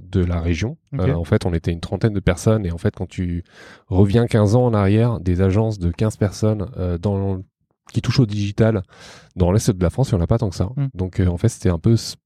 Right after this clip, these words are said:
Speaker 1: par défaut, c'est soit ici, soit nulle part, quoi. Euh, et l'autre facteur, c'est que, euh, ben, il y avait des difficultés. À la fin, les salaires arrivaient avec un, deux mois de retard.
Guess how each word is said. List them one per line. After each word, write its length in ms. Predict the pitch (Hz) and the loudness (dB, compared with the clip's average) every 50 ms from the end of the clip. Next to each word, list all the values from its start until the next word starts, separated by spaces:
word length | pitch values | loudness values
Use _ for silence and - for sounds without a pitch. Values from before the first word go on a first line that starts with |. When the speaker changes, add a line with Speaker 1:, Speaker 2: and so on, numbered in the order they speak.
| _ _ _ _ | _ _ _ _
Speaker 1:
par 160 | - 92 87 | -2 0 2
défaut, 300 | 87 90 - - 143 147 - _ | 0 0 2 0 0 -2 -2 _
c'est 220 | - - - 95 | -10 -6 -4 -4
soit 440 | 90 - - - - - - 113 104 | -6 -6 -10 -14 -8 -2 0 2 2
ici, 280 | 104 101 - - 113 110 | 2 0 -2 -4 -6 -6
soit 340 | - - - 101 95 95 95 | -4 -2 0 2 2 2 0
nulle 160 | 90 87 85 | 0 -4 -2
part, 240 | - - 131 139 - | -2 -2 -2 0 -4
quoi. 160 | - 139 147 - _ - - - - - - - - - _ _ _ _ - | -6 -8 -8 -10 _ -20 -20 -20 -20 -20 -20 -20 -20 -20 _ _ _ _ -2
Euh, 320 | 95 90 87 90 87 87 85 85 82 85 76 | 0 2 2 2 0 -2 -4 -6 -10 -12 -8
et 120 | - 98 90 | -4 -2 0
l'autre 460 | 95 123 131 - - 113 101 95 95 | 2 2 0 2 2 2 2 2 2
facteur, 360 | - - - - - 139 151 151 | 0 -2 -2 2 2 4 4 4
c'est 200 | - - 107 90 | 2 0 -4 -2
que, 140 | - - | 0 0
euh, 420 | 113 127 127 123 104 90 90 90 85 | 2 2 4 4 4 4 2 2 0
ben, 320 | 85 - - 92 87 80 - - _ | -2 -4 -6 -6 -6 -8 -12 -14 _
il 80 | 117 | -6
y 40 | 110 | -2
avait 120 | 98 107 | 0 2
des 120 | 117 120 117 | 2 2 0
difficultés. 580 | 110 98 - - 107 104 95 92 - 123 131 | 0 -4 -8 -6 -6 -6 -2 0 2 4 4
À 60 | 117 98 | 4 4
la 80 | 95 | 0
fin, 200 | - - 113 110 | -2 -2 -4 -2
les 120 | 107 92 87 | -2 -4 -2
salaires 320 | - 104 98 107 110 98 | -2 0 2 2 2 2
arrivaient 400 | 95 85 90 95 95 92 104 104 | 0 0 0 2 2 2 2 2
avec 280 | 95 87 87 90 - - | 2 0 -2 -4 -4 -4
un, 220 | 90 92 95 95 | -4 -4 -4 -2
deux 100 | 90 92 | -2 -2
mois 160 | 90 95 95 | 0 0 0
de 60 | 98 | 0
retard. 460 | 95 95 90 - 101 117 120 95 85 | 0 -2 -2 0 -2 -2 -2 -4 -6